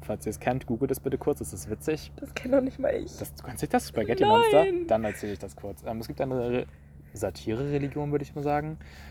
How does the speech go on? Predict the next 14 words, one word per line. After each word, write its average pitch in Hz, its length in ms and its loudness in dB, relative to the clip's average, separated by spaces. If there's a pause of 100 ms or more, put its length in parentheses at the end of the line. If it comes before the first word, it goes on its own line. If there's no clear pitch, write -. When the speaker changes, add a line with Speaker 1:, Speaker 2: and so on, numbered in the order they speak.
(120)
Speaker 1:
Die 120 60 -4
glaubt 107 320 2
an 135 140 -2
das 151 420 -2
Spaghetti-Monster. 107 760 -4 (360)
Speaker 2:
Du - 80 -18
willst 214 160 -8
mich 214 100 -6
verarschen, 208 560 0
oder? 214 300 12
Speaker 1:
Nein, 226 200 4
das 185 120 0
gibt's - 180 -6
wirklich. 147 500 2